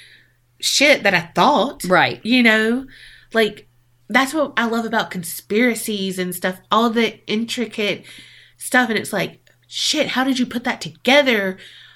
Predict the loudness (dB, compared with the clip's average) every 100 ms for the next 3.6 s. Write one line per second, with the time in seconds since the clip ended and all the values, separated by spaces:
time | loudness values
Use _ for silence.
0 | _ -2 0 2 2 2 -2 -10 _ _
1 | _ 0 2 2 0 -2 -4 -4 -2 -4
2 | -2 -4 -6 -8 -20 _ _ _ _ _
3 | _ _ 0 0 0 -6